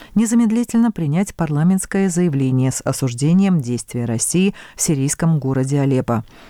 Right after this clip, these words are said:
и в целом политике Москвы в ходе сирийской войны. Таким образом, оппозиционеры откликнулись на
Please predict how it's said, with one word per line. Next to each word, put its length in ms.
и 100
в 80
целом 400
политике 540
Москвы 480
в 80
ходе 320
сирийской 560
войны. 400
Таким 320
образом, 340
оппозиционеры 840
откликнулись 760
на 220